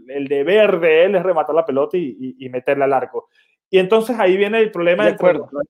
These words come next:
Speaker 1: la relación en-, entre amor y odio con, con él, y es sobre su actitud. ¿Qué afecta más? Que nos quedan cinco minutos. ¿Qué afecta más en Leao? ¿La actitud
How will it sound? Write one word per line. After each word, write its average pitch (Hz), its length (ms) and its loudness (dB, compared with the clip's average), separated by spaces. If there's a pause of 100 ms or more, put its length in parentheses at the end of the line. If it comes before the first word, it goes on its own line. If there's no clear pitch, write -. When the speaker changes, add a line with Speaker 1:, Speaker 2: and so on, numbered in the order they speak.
Speaker 1:
la 151 180 -6
relación 151 420 -2
en-, 214 200 -2
entre 160 300 0
amor 170 240 4
y 196 80 8
odio 196 400 6
con, 135 260 -4
con 135 180 -8
él, 156 360 0
y 147 80 -4
es 165 180 -4
sobre 196 300 -2
su - 160 -8
actitud. 131 480 -4 (680)
¿Qué 185 140 2
afecta 214 420 0
más? 214 260 2
Que 165 120 -4
nos 151 80 -6
quedan 196 160 -4
cinco 208 240 -4
minutos. 151 340 -4
¿Qué 185 80 -4
afecta 190 220 -4
más 202 160 -2
en 180 100 -4
Leao? 131 400 0
¿La 160 240 0
actitud 190 560 -4